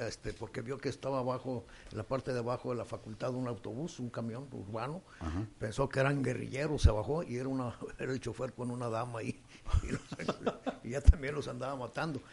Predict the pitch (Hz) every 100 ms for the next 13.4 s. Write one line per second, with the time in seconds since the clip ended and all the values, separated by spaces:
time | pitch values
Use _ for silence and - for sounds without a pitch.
0 | - - 127 196 240 127 131 185 247 139
1 | 110 - 139 180 - - - - 127 165
2 | 151 143 160 175 107 107 110 117 131 127
3 | 131 135 127 139 135 - - - - 143
4 | - 151 156 147 131 - 123 - 113 -
5 | 123 127 131 113 104 98 101 - 107 107
6 | - 101 101 104 104 - 156 170 131 123
7 | 127 117 117 104 110 104 107 113 110 98
8 | - 110 104 104 98 107 101 - 107 117
9 | 147 151 - - - - 120 120 - 120
10 | - 120 143 190 180 143 123 120 135 165
11 | - 143 123 110 107 104 107 - 107 117
12 | 135 139 127 117 123 151 - - 107 123
13 | 170 110 107 -